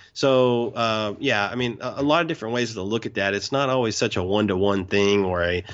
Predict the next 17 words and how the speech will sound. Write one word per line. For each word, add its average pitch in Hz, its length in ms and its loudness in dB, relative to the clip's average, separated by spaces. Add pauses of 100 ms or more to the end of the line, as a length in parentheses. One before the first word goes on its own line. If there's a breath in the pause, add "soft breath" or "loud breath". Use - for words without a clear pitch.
(160 loud breath)
"Hey, 113 180 2
they 104 140 4
did 98 220 -2
this 101 180 2
so 104 140 -6
that 92 160 -4
they're 98 100 0
gonna 92 220 0
do 90 160 -2
that." 95 340 0 (300 loud breath)
Um, 95 420 0
it's, - 300 -4
it's 113 180 -2
very 123 240 4
multi-layered, 101 680 0
but, 98 320 -4
um, 92 440 0